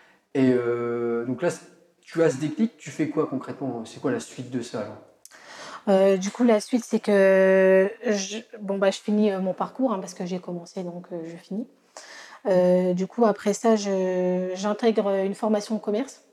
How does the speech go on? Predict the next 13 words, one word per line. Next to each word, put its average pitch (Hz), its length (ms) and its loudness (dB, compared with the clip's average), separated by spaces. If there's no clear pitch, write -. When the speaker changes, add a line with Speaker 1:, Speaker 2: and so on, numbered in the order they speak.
Speaker 2:
parce - 140 -20
que 214 80 -8
du 180 100 -10
coup, 214 140 -4
le 196 100 0
commerce, 190 340 -8
c'est 202 100 -6
beaucoup, 190 440 -6
euh, 185 320 -8
le 190 80 -8
contact, 202 560 -6
tout - 80 -20
ça. 233 180 -4